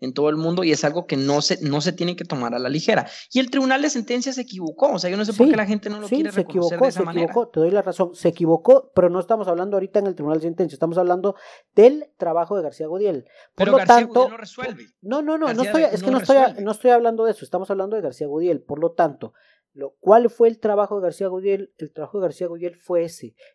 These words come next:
Speaker 2: El trabajo de García Godiel no fue defender, fue empantanar, fue poner trabas, fue poner la cascarita para que los otros hicieran lo que hicieron.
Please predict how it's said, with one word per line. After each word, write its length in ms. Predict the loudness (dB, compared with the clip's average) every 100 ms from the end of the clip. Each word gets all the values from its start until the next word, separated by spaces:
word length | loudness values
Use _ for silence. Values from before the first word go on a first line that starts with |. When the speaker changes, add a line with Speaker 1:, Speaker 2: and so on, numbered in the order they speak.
| -20
Speaker 2:
El 160 | -18
trabajo 240 | -14 -8 -6
de 60 |
García 160 | -4 -6
Godiel 400 | -6 -6 -8 -10 _
no 240 | -18 -14
fue 220 | -6 0 0
defender, 600 | 0 -6 -6 -6 -8 -14 _
fue 340 | -6 -6 -6 -6 -6 -6 -10 -12
empantanar, 680 | -12 -10 -10 -6 -4 -4 -6 _ _
fue 200 | _ -2
poner 380 | -2 -6 -6 -10 -8
trabas, 540 | -4 -2 0 -2 -6 _ _
fue 200 | -4 -4
poner 480 | -4 -10 -6 -6 -4
la 180 | -4 -4
cascarita 760 | -6 -4 -6 -4 -4 -4 -4
para 220 | -4 -4 -6
que 80 |
los 220 | -10 -12 -12
otros 320 | -12 -14 -16
hicieran 460 | -8 -6 -6 -10 -10
lo 140 | -10
que 100 | -12
hicieron. 400 | -10 -4 -4 -4